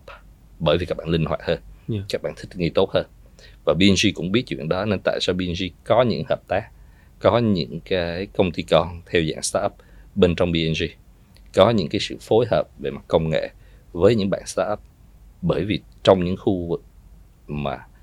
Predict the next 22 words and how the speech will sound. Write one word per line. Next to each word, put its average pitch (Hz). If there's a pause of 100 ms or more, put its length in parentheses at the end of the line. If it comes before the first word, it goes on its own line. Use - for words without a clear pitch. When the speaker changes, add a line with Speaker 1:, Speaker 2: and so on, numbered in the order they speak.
(440)
Speaker 1:
đòi 69
hỏi 65
tính 117
sáng 117
tạo, - (280)
đòi 73
hỏi -
sự -
thay 85
đổi 78
nhanh, 92 (640)
thì 73
các -
mô 82
hình 78
startup 95 (380)
hoạt -
động 67
hiệu 65
quả -
hơn. - (800)
Và 71